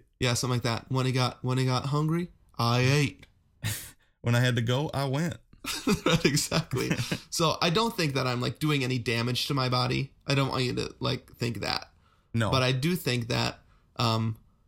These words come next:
Speaker 1: I wasn't giving my, I think my legs especially,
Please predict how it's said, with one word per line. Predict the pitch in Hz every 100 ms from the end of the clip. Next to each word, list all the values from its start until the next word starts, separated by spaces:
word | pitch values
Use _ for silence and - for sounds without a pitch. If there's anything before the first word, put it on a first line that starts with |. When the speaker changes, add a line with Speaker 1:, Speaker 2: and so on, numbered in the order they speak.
| _ _ _ -
Speaker 1:
I | 127
wasn't | 123 139 147 143 120
giving | 120 123 123 120 117 _ _ _ _ _ -
my, | 123 117 113 -
I | 139
think | 220 135
my | 123
legs | 123 107 135 139 - -
especially, | - - 117 - 135 143 151